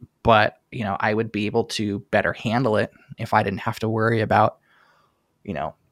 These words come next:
all of a sudden, you know, she's five years old and needs, like, a kidney transplant or something, like, whack like that, you know? Like, that would be incredibly unfortunate if she did, but if she did need that, we can handle it.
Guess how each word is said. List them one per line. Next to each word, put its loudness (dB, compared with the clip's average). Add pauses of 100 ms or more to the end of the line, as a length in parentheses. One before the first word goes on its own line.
(200)
all -4
of -4
a -8
sudden, 2
you -4
know, -2
she's 0
five 4
years -2
old 0
and -2
needs, -2
like, -2
a -6
kidney -6
transplant -8
or -10
something, -12
like, -6
whack -8
like -6
that, -2
you -4
know? -2 (120)
Like, -6
that 4
would 2
be 4
incredibly 2
unfortunate 2
if -4
she -4
did, 4
but 0
if -4
she -4
did 6
need 4
that, 2 (580)
we 6
can 10
handle 8
it. -10